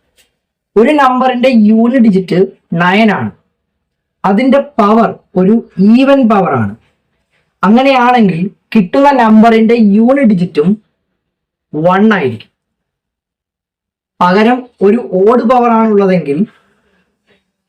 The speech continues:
കിട്ടുന്ന ആൻസറിന്റെ യൂണിറ്റ് ഡിജിറ്റ് നയൻ ആയിരിക്കും. നമുക്ക്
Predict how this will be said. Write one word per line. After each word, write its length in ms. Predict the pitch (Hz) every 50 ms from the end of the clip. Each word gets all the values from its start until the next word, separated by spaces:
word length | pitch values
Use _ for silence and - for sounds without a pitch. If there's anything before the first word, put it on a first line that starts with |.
| _ -
കിട്ടുന്ന 380 | 214 185 - - 294 285 285 285 262 240
ആൻസറിന്റെ 460 | 233 220 - - 233 214 220 226 247 214 196 190
യൂണിറ്റ് 300 | 214 220 240 262 285 254 190
ഡിജിറ്റ് 340 | 185 175 165 - - - 139 - - - _ _ _ _ _ _ 165 165 170
നയൻ 280 | 180 180 190 202 226 226 226
ആയിരിക്കും. 380 | 202 170 147 123 113 - 202 - _ _ _ _ _ 180 180 180 _ _ _ _ _ _ _ _ _ _ _ _ _ _ _
നമുക്ക് 220 | 294 302 302 277